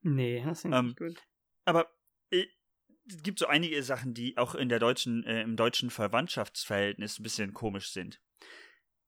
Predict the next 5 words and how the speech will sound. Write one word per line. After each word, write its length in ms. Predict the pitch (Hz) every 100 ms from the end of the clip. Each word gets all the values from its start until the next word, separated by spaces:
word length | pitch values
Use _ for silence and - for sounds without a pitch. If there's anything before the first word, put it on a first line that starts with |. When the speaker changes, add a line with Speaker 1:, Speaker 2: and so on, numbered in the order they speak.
| _ -
Speaker 2:
Du 220 | 185 240
hast 320 | 196 - -
einen 320 | 120 120 131
Schwager. 680 | 135 - 95 95 95 - - _ _ _ _
Speaker 1:
Mhm. 460 | 143 135 131 208